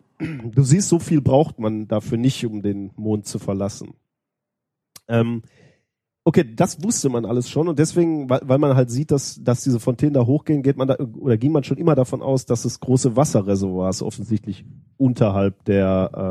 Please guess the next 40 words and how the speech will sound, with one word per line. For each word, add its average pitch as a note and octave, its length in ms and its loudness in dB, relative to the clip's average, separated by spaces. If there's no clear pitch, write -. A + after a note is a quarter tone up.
ähm, F#2 180 -12
äh, G2+ 280 0
unter G#2+ 300 2
der G2+ 140 4
Halb-, G2+ 300 -2
äh, A2 220 -6
Eisdecke G#2 480 -4
geben F2+ 300 -6
muss. F2+ 260 -10
Was C3 180 4
Cassini D3+ 400 0
jetzt B2 220 4
allerdings A2+ 500 0
zum A2 180 -6
ersten D3 260 2
Mal G#2+ 120 2
oder G2+ 160 0
was G2 100 -2
die G#2+ 100 -8
neuen G#2 240 -2
Ergebnisse A2+ 540 -2
als G2 140 -8
erstes - 520 -4
nahelegen, A2+ 680 -2
ist, - 260 -4
ähm, B2+ 500 0
dass C3 220 2
es A#2 140 0
sich D3 140 0
nicht C3+ 220 -2
um C3+ 120 -2
viele C#3+ 340 2
kleine C3+ 400 2
Wasserreservoirs F3 880 0
handelt. G3 500 -4
Davon A2+ 260 0
könnte A#2 160 2
man G#2+ 140 0
ja G2+ 120 0
auch G#2 240 -2